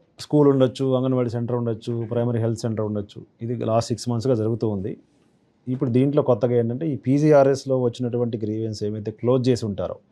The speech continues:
మన క్లోజ్డ్ అని రిపోర్ట్ ఇస్తారు మనకి, దాన్ని ఆ ఆఫీసర్కి ఇచ్చి పంపిస్తాం. అంటే, ఒక మండలంలో వంద వచ్చి ఉంటాయి ఇప్పటి వరకు అనుకుంటే, ర్యాండమ్గా ఒకటి పిక్ చేస్తాం,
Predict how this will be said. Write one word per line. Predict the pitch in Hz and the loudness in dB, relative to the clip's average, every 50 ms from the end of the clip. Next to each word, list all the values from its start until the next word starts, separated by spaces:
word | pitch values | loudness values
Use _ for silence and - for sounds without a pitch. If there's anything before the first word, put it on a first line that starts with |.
| - 107 | -14 -12
మన | 104 110 | -12 -8
క్లోజ్డ్ | - 117 120 120 120 120 | -2 0 0 0 2 0
అని | 117 107 | 0 -2
రిపోర్ట్ | 110 - 127 123 104 107 | -2 -2 -2 -2 -2 -2
ఇస్తారు | 101 - - 95 87 | -6 -8 -10 -10 -10
మనకి, | 85 85 85 95 _ 113 _ _ _ _ _ _ _ _ _ _ _ _ _ _ _ _ _ _ _ _ _ _ _ _ _ - 107 | -10 -14 -16 -16 _ -20 _ _ _ _ _ _ _ _ _ _ _ _ _ _ _ _ _ _ _ _ _ _ _ _ _ -2 2
దాన్ని | 117 120 127 131 139 139 139 135 135 139 - - _ _ _ _ _ _ _ _ _ _ _ _ _ _ - 120 | 2 4 4 4 2 2 0 0 0 -2 -4 -10 _ _ _ _ _ _ _ _ _ _ _ _ _ _ -6 -2
ఆ | 123 123 123 120 131 | 0 2 4 4 4
ఆఫీసర్కి | 135 131 135 131 135 113 107 | 4 4 2 0 0 -2 -4
ఇచ్చి | 110 104 - - | -8 -10 -6 -4
పంపిస్తాం. | 135 110 95 95 - - - 69 - - - - - - - - - - | -4 -4 -4 -8 -12 -14 -18 -20 -18 -12 -10 -8 -8 -8 -8 -10 -12 -14
అంటే, | - 117 120 | -10 -8 -6
ఒక | 113 117 | -4 -2
మండలంలో | 117 117 123 123 127 131 131 131 135 135 123 | 0 0 2 2 2 4 4 6 6 4 4
వంద | 117 120 120 120 120 | 2 0 0 0 0
వచ్చి | 120 113 113 - | 0 0 0 -2
ఉంటాయి | 123 117 127 110 | -2 -2 0 -2
ఇప్పటి | 104 110 113 | -2 -2 -4
వరకు | 110 107 104 101 | -6 -4 -6 -8
అనుకుంటే, | 95 95 - 101 98 - | -10 -8 -10 -10 -8 -6
ర్యాండమ్గా | 165 139 123 127 131 131 135 139 135 131 | -2 0 0 2 2 2 2 2 2 2
ఒకటి | 117 101 | 2 0
పిక్ | 92 110 101 95 104 | -4 -6 -8 -6 -6
చేస్తాం, | 104 95 - - 85 | -8 -8 -10 -14 -16